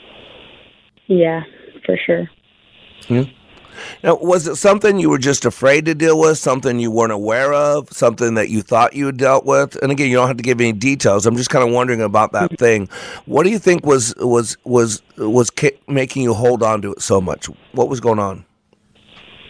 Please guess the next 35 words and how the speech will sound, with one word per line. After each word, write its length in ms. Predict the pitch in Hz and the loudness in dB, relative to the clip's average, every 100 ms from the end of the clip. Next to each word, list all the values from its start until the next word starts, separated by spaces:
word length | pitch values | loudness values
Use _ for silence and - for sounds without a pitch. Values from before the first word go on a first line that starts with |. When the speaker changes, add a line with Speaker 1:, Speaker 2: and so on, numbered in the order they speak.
| - - - - - - - - - | -20 -20 -20 -18 -16 -14 -14 -18 -2
Speaker 1:
Um, 420 | 202 190 190 196 - - - - | 2 6 4 2 -6 -20 -20 -6
<clears throat> 400 | - 196 175 - | 2 2 2 -6
I 120 | 208 226 | 0 0
knew 200 | 233 247 | 0 0
it 140 | 254 | 0
was 200 | 254 214 | 0 0
there, 380 | 180 175 190 - - - - - | 2 2 -2 -8 -20 -20 -8 0
but 280 | 170 160 - _ _ _ - - | 0 0 -6 _ _ _ -14 -4
I 140 | 175 | 0
was 100 | 180 | 2
just 260 | 180 180 - | 2 -2 0
too 100 | 196 190 | 0 0
scared 240 | 185 185 | 0 0
to 80 | - | 2
let 220 | 190 190 | 2 2
go. 260 | 170 160 175 - - - - - - - - - - - - - - - - - _ _ - | 2 0 -2 -10 -20 -20 -20 -20 -20 -20 -20 -20 -20 -20 -20 -20 -20 -20 -20 -20 _ _ -4
Sometimes 360 | 190 202 190 180 | 0 2 2 2
I 80 | |
get 160 | 175 180 | 2 0
comfortable 760 | - _ _ _ _ - 175 | -2 _ _ _ _ 0 2
with 160 | 170 156 | 2 2
being 240 | 165 156 151 | 0 0 -2
sad, 300 | 147 147 151 | -2 -4 0
but, 220 | 147 - - | 0 0 -4
you 220 | - 160 | -2 0
know, 140 | 143 - - - - _ - | -2 -6 -20 -16 -16 _ 0
realize 240 | 165 156 - | 2 2 -2
I 40 | 165 | -2
have 160 | 165 - | -2 -2
to 100 | 165 | -2
let 120 | 156 | -2
it 80 | 190 | -2
go 160 | 151 | -2
Speaker 2:
Mm-hmm. 800 | 165 - _ _ _ _ _ - | -2 -6 _ _ _ _ _ 2
Speaker 1:
and 520 | 160 151 147 151 156 | 2 4 2 2 0